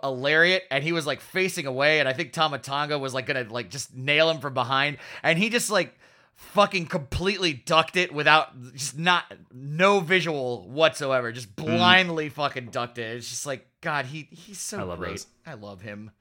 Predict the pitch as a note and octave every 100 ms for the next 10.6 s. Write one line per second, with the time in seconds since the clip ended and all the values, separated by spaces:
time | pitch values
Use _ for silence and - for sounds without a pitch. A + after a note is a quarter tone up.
0 | _ _ _ _ _ _ _ - _ _
1 | _ _ _ - D#3+ F3 E3+ F3+ F#3+ F3
2 | E3+ E3 D3+ A#2+ G#3+ A3 - A#3 A#3 A#3
3 | F#3+ G#3 E3+ A3 A#3+ F#3+ G#3+ A3+ - -
4 | - _ _ _ _ - D3+ C#3+ B2+ A#2
5 | _ _ _ E3+ C3 - - - F#3 G3
6 | F3+ F3+ F3 E3 E3+ - - F3 E3+ E3+
7 | D#3+ F3 _ _ _ _ _ - C#3 C#3
8 | B2 A#2 A#2 _ _ _ _ _ - _
9 | _ _ _ _ - F3+ G3+ F3 G3 G3+
10 | - D3+ A#2+ C3+ B2 A#2